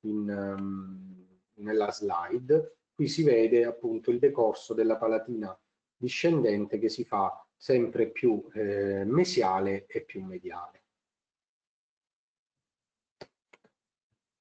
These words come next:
Ma vedete come cambia la densità ossea,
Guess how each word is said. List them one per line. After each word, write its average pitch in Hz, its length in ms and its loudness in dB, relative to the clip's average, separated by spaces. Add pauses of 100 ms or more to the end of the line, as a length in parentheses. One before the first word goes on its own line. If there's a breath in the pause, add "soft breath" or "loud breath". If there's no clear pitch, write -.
(1200)
Ma 147 380 2
vedete 180 420 6
come 156 300 4
cambia 151 880 4
la 143 140 4
densità 143 640 2
ossea, 131 840 4